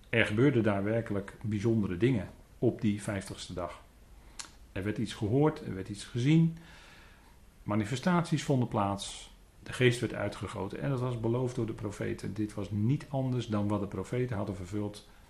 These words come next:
Petrus had inmiddels al Joël twee, vers achtentwintig tot en met tweeëndertig geciteerd. Maar ook in Ezekiel zesendertig, zevenendertig staat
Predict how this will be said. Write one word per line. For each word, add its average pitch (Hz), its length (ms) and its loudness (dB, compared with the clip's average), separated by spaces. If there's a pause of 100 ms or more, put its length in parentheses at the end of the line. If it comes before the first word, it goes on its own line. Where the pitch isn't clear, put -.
(120)
Petrus 139 400 6
had 113 280 2
inmiddels 107 380 2
al 95 280 0
Joël 107 500 2
twee, 131 360 -2
vers 101 220 -4
achtentwintig 104 520 -2
tot - 180 -8
en 104 60 -2
met 98 140 -2
tweeëndertig 110 480 -2
geciteerd. 120 680 -2 (640)
Maar 104 220 2
ook 101 160 2
in 107 100 4
Ezekiel 98 520 2
zesendertig, 110 580 2
zevenendertig 98 640 -2
staat 95 420 -6